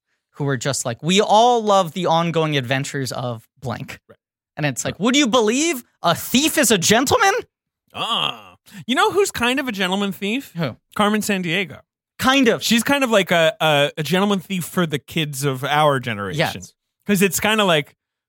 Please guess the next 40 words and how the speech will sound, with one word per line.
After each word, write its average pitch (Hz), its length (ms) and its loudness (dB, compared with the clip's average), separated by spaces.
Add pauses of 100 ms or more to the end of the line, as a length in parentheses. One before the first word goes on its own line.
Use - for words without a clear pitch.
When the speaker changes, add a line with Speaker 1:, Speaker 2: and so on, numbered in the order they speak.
Speaker 2:
you 180 100 -2
know, 139 160 0
we're 147 180 -2
supposed 208 260 2
to 208 60 0
be 160 80 2
after 165 380 2
her, 226 160 4
but 185 120 -2
you're 151 180 2
also 175 140 2
Speaker 1:
Right. 160 60 -4
Speaker 2:
kinda 165 160 0
like, 135 120 -2
I 123 40 -18
feel - 160 -2
like 480 100 2
Carmen 247 280 2
Sandiego 202 640 0
is 127 80 -10
kinda 165 240 -4
cool 202 340 -4
and 123 140 -4
worldly. 160 580 -6 (1080)
Speaker 1:
Yeah, 180 240 2
yeah. 202 420 2
And 262 140 -2
she's 254 140 -4
kind 247 180 2
of 233 60 2
a 233 40 2
rapscallion. 151 960 0
Speaker 2:
Yeah. 135 340 -8
Speaker 1:
She's 151 220 -4
super 208 520 0
well 170 220 2
dressed. 120 460 -4
Speaker 2:
Yes, 523 340 2
exactly. 403 560 0
Right. 175 420 -2